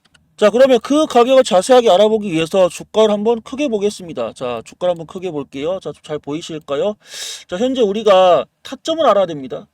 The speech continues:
자, 잠깐만요. 자, 여기 있습니다. 사진이. 현재 우리가 이 하락세기형 패턴, 이 폴링 웨지 패턴을 통해 가지고 목표가 추론해 볼 수 있는데요.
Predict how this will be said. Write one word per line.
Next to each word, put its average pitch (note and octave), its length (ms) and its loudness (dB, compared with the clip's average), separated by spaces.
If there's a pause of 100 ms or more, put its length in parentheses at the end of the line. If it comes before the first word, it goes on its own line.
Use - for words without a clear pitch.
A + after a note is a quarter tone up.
자, D3 100 -16
잠깐만요. D#3 560 -10
자, D3+ 160 -4
여기 D#3 120 -4
있습니다. D#3+ 240 -10
사진이. C#3+ 380 -10 (600)
현재 B3 460 4
우리가 G#3 420 4
이 G3+ 100 -2
하락세기형 B3+ 720 0
패턴, F3+ 380 -6
이 E3 80 -12
폴링 D4+ 420 -4
웨지 G#3 240 -4
패턴을 A#3 320 -6
통해 G#3 160 -6
가지고 E3 260 -4
목표가 A#3 340 -4
추론해 A#3 260 -6
볼 A3+ 80 -6
수 G3+ 120 -12
있는데요. D3+ 480 -4